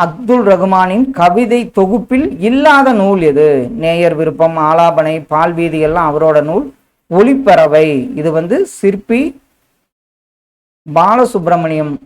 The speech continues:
அவர்களால் இயற்றப்பட்டது தான் ஒளிப்பறவை. அது அப்துல் ரகுமான் கவிதை தொகுப்பில் வராத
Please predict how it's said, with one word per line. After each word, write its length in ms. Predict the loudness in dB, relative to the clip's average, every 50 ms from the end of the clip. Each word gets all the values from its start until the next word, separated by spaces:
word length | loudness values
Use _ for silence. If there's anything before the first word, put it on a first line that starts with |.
| -2 -2
அவர்களால் 540 | 0 0 0 0 0 2 2 0 0 -2 -4 -6 -10 -16 _ _ _ -2
இயற்றப்பட்டது 640 | -2 -2 0 0 -2 -2 0 0 0 0 0 0 -2 -2
தான் 140 | -4 -2 -2 -2
ஒளிப்பறவை. 520 | -2 -2 -2 -2 0 0 0 0 0 -2 -2 -4 -6 -6
அது 120 | -4 -2 -2 -2 -4 -6 -8
அப்துல் 260 | -6 -4 -4 -2 0 -2
ரகுமான் 340 | -2 -2 -2 -4 -4 -4 -2 -4
கவிதை 260 | -4 -2 -2 -4 -6 -2 -2
தொகுப்பில் 380 | -2 -2 -2 -4 -4 -4 -2 -2 -2 -2 0
வராத 300 | 0 2 2 2 2